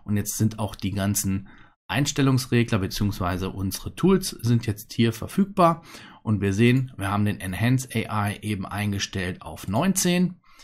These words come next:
Wir haben hier die Temperatur etwas angepasst. Wir haben die Lichter herabgesetzt und wir haben die Schatten aufgehellt. Die Weißtöne haben wir angepasst und die Schwarztöne.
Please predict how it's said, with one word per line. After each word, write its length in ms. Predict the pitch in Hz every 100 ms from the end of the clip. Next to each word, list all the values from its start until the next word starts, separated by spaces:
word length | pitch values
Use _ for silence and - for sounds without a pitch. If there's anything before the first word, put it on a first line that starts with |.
| - - _ _ -
Wir 180 | 90 95
haben 380 | 98 92 95
hier 600 | 92 - - 95 92 92 -
die 260 | - 95
Temperatur 520 | 92 98 - - 160 165
etwas 260 | 156 131
angepasst. 720 | - 127 117 - 110 - - - - _ _ -
Wir 120 | 98
haben 80 | 95
die 80 | 92
Lichter 320 | 120 131 120
herabgesetzt 920 | 107 104 107 - 98 98 - - -
und 120 | 104 92
wir 120 | 92
haben 100 | 92
die 80 | 87
Schatten 340 | - - -
aufgehellt. 720 | 131 175 - 151 139 135 135 - -
Die 100 | 98
Weißtöne 500 | 104 127 131 - 117
haben 120 | 107
wir 100 | 110
angepasst 640 | 87 104 104 - 98 - -
und 220 | - -
die 80 | 98
Schwarztöne. 840 | - 113 147 - - 120 117 120